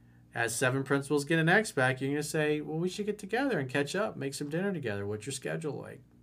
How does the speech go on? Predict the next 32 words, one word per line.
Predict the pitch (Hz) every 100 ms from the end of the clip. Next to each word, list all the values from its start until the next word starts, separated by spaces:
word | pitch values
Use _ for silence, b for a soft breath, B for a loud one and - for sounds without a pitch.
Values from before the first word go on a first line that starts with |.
| - _ b b b b b -
And | 107
then | 104
make | 107 123
a | 165
date | 139 139 139
in | 123
the | 180
evening | 151 131 131 131
at | 120 147
your | 135
place | 131 113 107 117
to | 120
make | 104 113 127
dinner | 208 214
together. | 160 104 98 101 104
Hang | 104 107
out, | 139 185 185 -
have | 156 160
fun, | 151 143 147 147
hook | 139 139
up. | 123 -
It's | -
all | 143 180 220
laid | 220 220
out | 214 208
in | 143
Seven | - 165
Principles | 160 160 160 160
Get | 160 160
an | 160
X | 180 -
back. | 107 104